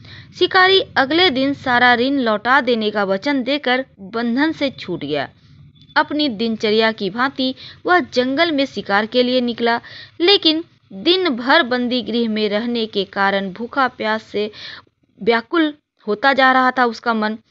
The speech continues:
क्योंकि भूख प्यास उसको अब बर्दाश्त नहीं हो रही थी। शिकार करने के लिए वह एक तालाब के किनारे बेल पर, बेल का पत्र का वृक्ष था, उस पर पड़ाव बनाने के लिए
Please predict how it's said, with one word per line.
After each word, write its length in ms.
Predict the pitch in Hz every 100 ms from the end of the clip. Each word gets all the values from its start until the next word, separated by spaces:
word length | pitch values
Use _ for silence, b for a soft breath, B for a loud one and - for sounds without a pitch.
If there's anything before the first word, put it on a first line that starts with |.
| _
क्योंकि 320 | - 370 339 330
भूख 840 | 220 _ _ _ _ - 339 392 -
प्यास 380 | 262 240 254 - b b b _ _ -
उसको 280 | 262 - 285
अब 260 | - 233
बर्दाश्त 560 | 220 202 202 208 233 233 220
नहीं 380 | 196 180 208 214
हो 120 | 160
रही 200 | 123 - -
थी। 80 | 151 _ B B B B B
शिकार 580 | - 330 320 320 320 _ _ _ _
करने 360 | - 311 339 403
के 160 | 311 254
लिए 160 | 233
वह 260 | 214 214 226
एक 160 | 247 247 _
तालाब 420 | 220 220 220 262
के 180 | 285 240
किनारे 480 | 220 196 185 185 208
बेल 500 | 185 214 220 277 294 -
पर, 220 | 233 233 - - - - -
बेल 200 | 190 226
का 140 | 220 220
पत्र 340 | - 208 214
का 120 | 208
वृक्ष 360 | 190 175 202 - -
था, 60 |
उस 180 | 262 262
पर 260 | - 240 302 B B B _ _ _ _ _ _ _ _ _ -
पड़ाव 220 | 220 233
बनाने 360 | 202 196 185 180
के 160 | 190
लिए 220 | 196 294